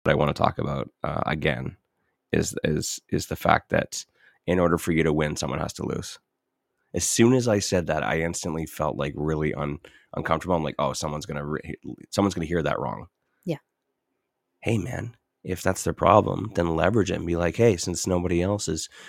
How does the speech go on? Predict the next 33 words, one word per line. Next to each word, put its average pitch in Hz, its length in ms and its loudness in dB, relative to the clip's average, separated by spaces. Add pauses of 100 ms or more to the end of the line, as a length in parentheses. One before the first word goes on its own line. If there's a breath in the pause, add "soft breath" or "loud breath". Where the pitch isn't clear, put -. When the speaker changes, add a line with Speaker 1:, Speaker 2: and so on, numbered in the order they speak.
(220 loud breath)
Speaker 1:
is 85 160 -4
willing 85 320 2
to 85 100 -6
pay 82 520 -2 (260)
that, 82 380 -2
you 85 100 -2
know, 82 300 -4
w-, 92 160 2
willing 90 360 -2
to 80 60 -6
buy 82 280 0
it 85 100 -4
because 80 300 -4
of 78 100 -4
that, 95 240 -2 (240 loud breath)
I'll 95 140 0
give 85 280 0
you, 82 380 -4
uh, 87 240 -2
take 90 200 -6
thirty 85 260 -4
thousand 82 320 -2
dollars 78 200 -2
off 80 240 2
and 82 80 -8
I'll 78 60 -6
take - 200 -8
it - 40 -4
off 80 160 -6
your 78 80 -8
hands 78 180 -6
right 76 120 -4
now." 82 240 -4